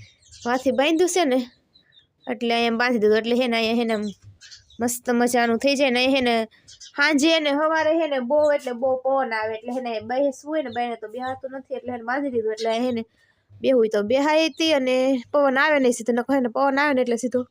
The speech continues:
રૂમમાં આવે. આ છે રૂમ, એક ઓલો રૂમ છે, એટલે બે રૂમમાં પવન આવે ને એટલે આપણે બાંધી દીધું મસ્ત મજાનું.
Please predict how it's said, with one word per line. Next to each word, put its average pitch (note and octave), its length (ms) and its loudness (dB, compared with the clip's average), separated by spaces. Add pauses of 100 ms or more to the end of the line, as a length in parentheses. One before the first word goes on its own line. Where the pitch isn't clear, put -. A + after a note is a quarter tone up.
(600)
રૂમમાં A#3 440 2
આવે. G#3 160 0 (520)
આ A3 220 -6
છે A#3+ 240 0
રૂમ, C4+ 180 0 (760)
એક - 120 -14
ઓલો A3+ 180 2
રૂમ G#3 220 0
છે, A3 120 -8
એટલે G#3 140 -2
બે A#3 180 4
રૂમમાં A#3 260 2
પવન C4 260 2
આવે C4+ 160 2
ને A#3 60 2
એટલે A3 140 -2
આપણે G#3+ 160 -2
બાંધી C#4+ 340 2
દીધું D4 200 0
મસ્ત D4 260 -2
મજાનું. C#4 480 2